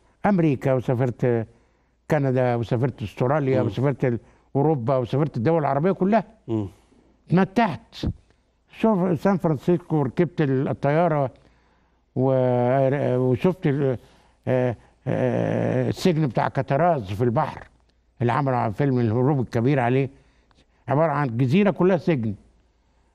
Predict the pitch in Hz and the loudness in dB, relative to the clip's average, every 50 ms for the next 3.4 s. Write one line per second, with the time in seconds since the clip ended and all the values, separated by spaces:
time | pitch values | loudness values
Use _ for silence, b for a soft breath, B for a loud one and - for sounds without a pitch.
0 | _ - 139 143 151 147 151 165 - 185 175 - - - 160 156 143 139 139 139 | _ -2 0 2 2 2 0 0 0 0 0 -2 -2 -2 0 0 2 2 2 2
1 | 135 135 131 120 - 160 156 147 147 156 170 - - 139 135 139 160 151 120 127 | 2 0 0 0 0 0 2 2 2 2 0 0 0 0 0 2 0 0 0 0
2 | 131 123 123 117 113 110 120 113 98 147 175 143 - 151 135 123 156 143 131 139 | 0 0 0 -2 -2 -2 -2 0 0 0 0 0 0 0 0 0 0 0 0 0
3 | 131 135 143 151 139 120 104 98 | 2 2 0 0 0 -2 -4 -8